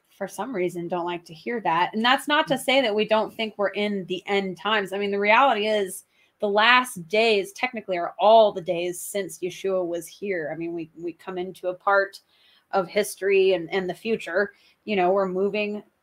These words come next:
inevitably towards <laughs> that return. But as far as it, you know, every single thing that's happening in politics and, and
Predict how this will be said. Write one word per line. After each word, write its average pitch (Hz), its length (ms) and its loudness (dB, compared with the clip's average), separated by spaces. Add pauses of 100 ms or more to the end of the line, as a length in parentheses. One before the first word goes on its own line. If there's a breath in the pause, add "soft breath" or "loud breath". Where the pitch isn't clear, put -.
(300)
inevitably 247 640 4
towards 233 800 6
<laughs> - 40 -18
that 208 280 6
return. 214 720 2
But 185 360 -2 (800 soft breath)
as 202 180 -2
far 247 260 6
as 220 160 -4
it, 208 200 0
you 202 120 -2
know, 185 240 0
every 214 320 2
single 226 320 -4
thing 208 200 -6
that's - 180 -6
happening 202 340 2
in 175 80 -4
politics 202 760 2
and, 175 280 -6
and 170 460 -6